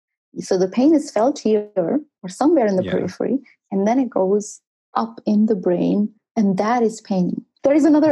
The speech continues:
Speaker 1: another glitch to it. The one that we feel in the periphery is actually not pain. It's called nociception, because that is nociception which drives the pain in the brain.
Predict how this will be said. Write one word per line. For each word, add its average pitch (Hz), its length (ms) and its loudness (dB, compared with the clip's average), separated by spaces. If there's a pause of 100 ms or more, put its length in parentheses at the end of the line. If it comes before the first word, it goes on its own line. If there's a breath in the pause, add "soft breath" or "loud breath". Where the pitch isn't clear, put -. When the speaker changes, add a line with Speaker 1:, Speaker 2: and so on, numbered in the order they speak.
Speaker 1:
another 285 420 4
glitch 254 400 0
to 190 80 0
it. 170 60 -2
The 202 80 0
one 277 200 2
that 359 140 2
we 226 120 4
feel 240 680 2
in 233 220 4
the 214 80 2
periphery 220 580 0
is 185 180 0
actually 302 260 0 (120)
not 226 200 -4
pain. 190 420 -2 (280 loud breath)
It's 226 180 -4
called 190 420 -4
nociception, - 960 -4 (920)
because 190 600 -4
that 247 160 -2
is 269 160 -2
nociception 226 960 -2 (120)
which 190 260 -8
drives 285 480 -2
the - 100 -2
pain 185 360 -4
in 180 120 0
the - 60 -2 (140)
brain. - 360 -4